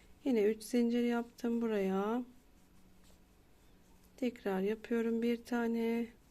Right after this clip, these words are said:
Kapatıyorum. Bir zincir, bir ileriye sabitliyorum. Evet, kenar oyasında bu şekilde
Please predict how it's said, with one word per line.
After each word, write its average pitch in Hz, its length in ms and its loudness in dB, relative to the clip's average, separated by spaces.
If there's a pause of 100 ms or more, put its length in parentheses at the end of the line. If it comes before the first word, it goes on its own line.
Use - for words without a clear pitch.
(460)
Kapatıyorum. 208 800 -4
Bir 240 160 2
zincir, 208 760 -2 (800)
bir 254 180 2
ileriye 202 800 0 (220)
sabitliyorum. 196 840 -2 (2500)
Evet, 220 300 -4
kenar 311 260 0
oyasında 226 400 2
bu 277 80 -2
şekilde 220 680 -2